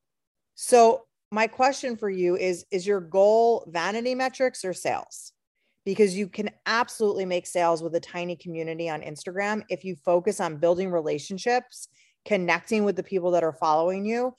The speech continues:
and delivering good, valuable content that is niche specific. Okay. Number four, you need a beautiful feed. Okay. This was, like,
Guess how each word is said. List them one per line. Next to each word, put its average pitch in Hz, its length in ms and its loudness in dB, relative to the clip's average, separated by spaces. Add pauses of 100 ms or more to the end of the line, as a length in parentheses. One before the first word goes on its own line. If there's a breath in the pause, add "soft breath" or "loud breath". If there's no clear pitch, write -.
(340 soft breath)
and 190 100 0
delivering 190 640 0
good, 226 420 6 (140)
valuable 185 520 2
content 190 580 -4
that 165 140 0
is 156 140 -4
niche 160 400 -4 (120)
specific. - 640 -8 (1000)
Okay. 160 420 -2 (1800)
Number 262 320 4
four, 196 500 2 (1500)
you 190 120 -2
need 208 160 4
a 196 60 4
beautiful 196 520 0
feed. - 420 -12 (1000)
Okay. 127 340 -2
This 180 140 -2
was, 254 140 2
like, 208 360 4